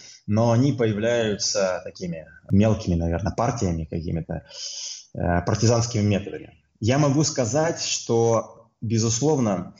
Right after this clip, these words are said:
компании появляются, но они совершают ошибку. Они неправильно считают рынок. И когда мы считали рынок, вот я тебе об этом говорил, да, некоторые методы оценки выдают нам там колоссальные какие-то размеры рынка, там,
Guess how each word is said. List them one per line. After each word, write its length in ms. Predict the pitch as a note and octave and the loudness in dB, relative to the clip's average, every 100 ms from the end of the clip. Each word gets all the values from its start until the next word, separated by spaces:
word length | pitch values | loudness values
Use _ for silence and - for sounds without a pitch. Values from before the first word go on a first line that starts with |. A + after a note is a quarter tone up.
| _ | _
компании 360 | - G2+ B2 A2 | -6 0 2 2
появляются, 420 | A2+ G#2+ D3 - | 2 2 0 0
но 80 | A2+ | 0
они 80 | C3+ | 2
совершают 420 | A#2+ G#2+ B2 A#2 | 2 0 0 -2
ошибку. 360 | G#2+ F#2+ - - - | -2 -6 -8 -16 0
Они 200 | A2 A2+ | 4 6
неправильно 460 | G#2 A2+ C3 A2 | 6 4 2 0
считают 340 | G2 - G#2 - | -2 -2 -2 -2
рынок. 240 | A2 - _ - - - - | -10 -12 _ -20 -18 -20 -4
И 380 | G2 G2+ G#2 G2+ | 2 4 6 4
когда 260 | G#2 A2 E3+ | 2 2 2
мы 100 | C3 | 0
считали 360 | - C#3+ B2+ | 0 0 2
рынок, 320 | B2+ G#3 D#3+ | 2 2 -2
вот 240 | A2 G2 F#2+ | -4 -8 -8
я 280 | F2 - G2 | -8 -2 -2
тебе 160 | F#2 G2 | 0 -2
об 80 | F#2 | -2
этом 160 | F#2 | -2
говорил, 360 | F#2 G2+ G2+ F2+ | 0 2 2 2
да, 260 | G#2+ - - - - _ | 2 0 -2 -14 -18 _
некоторые 640 | A#2+ C3 D3+ C3+ - G#2+ G#2+ | 2 4 4 0 -2 2 4
методы 380 | B2+ - G2+ G#2+ | 4 2 0 -2
оценки 440 | G2+ D#3 F3+ A#2+ | 0 -2 -2 -2
выдают 480 | F#2+ G2 G#2+ C3+ C3+ | -2 0 2 2 2
нам 260 | A2 G2 F2 | 0 0 -4
там 200 | - - | -10 -10
колоссальные 580 | F#2 G2+ - C#3 A2 F#2+ | -4 -2 2 2 2 0
какие-то 640 | F#2 - F#2 F2+ F2 - - - - | -4 -4 -4 -2 -6 -6 -10 -16 -6
размеры 440 | G#2 G2+ G#2+ G2+ | 0 2 4 4
рынка, 340 | G#2 G2+ F2 D#2+ - | 2 0 0 -6 -8
там, 200 | D2+ | -14